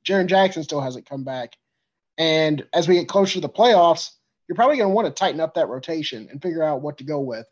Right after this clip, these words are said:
And I think that's the biggest thing right now, 'cause the Grizzlies have done fairly well. I mean,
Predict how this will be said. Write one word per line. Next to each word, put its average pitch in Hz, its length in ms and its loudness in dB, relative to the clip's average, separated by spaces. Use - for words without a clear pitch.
And 143 80 -10
I 160 80 -2
think 151 240 -6
that's 170 260 -2
the 156 100 -14
biggest 147 640 -4
thing 135 340 -6
right 151 160 4
now, 156 180 2
'cause 156 140 -10
the 175 80 -6
Grizzlies 262 280 4
have 170 120 0
done 190 300 4
fairly 185 300 4
well. 131 320 0
I 113 40 -6
mean, 120 300 -14